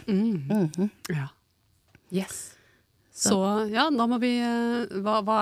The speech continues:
Speaker 1: er, eh, hvordan blir man mer leken? Altså, du har jo jobbet med dette her.
Speaker 2: Ja. Jeg tror det er å nettopp se litt på hva er,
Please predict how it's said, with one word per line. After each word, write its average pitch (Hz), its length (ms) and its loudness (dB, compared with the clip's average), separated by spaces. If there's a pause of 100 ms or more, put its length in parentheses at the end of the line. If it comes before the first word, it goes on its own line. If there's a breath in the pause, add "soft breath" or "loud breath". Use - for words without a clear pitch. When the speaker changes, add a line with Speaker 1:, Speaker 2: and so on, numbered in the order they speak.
Speaker 1:
er, 190 180 -2
eh, 196 600 -2 (560)
hvordan 208 340 -2 (180)
blir 180 240 0
man 180 220 -2 (220)
mer 180 280 -14
leken? 190 360 -12
Altså, 226 180 -8
du 214 100 -2
har 208 120 -2
jo 214 80 0
jobbet 165 200 -8
med 160 100 -14
dette 165 140 -16
her. 233 140 -6 (160)
Speaker 2:
Ja. 196 200 6 (920 soft breath)
Jeg 214 100 2
tror 269 200 8
det 247 120 8
er 190 200 8
å 196 80 6
nettopp 175 360 2 (240)
se - 260 0
litt 151 240 0
på 170 140 -2
hva 160 180 2 (280)
er, 143 100 -2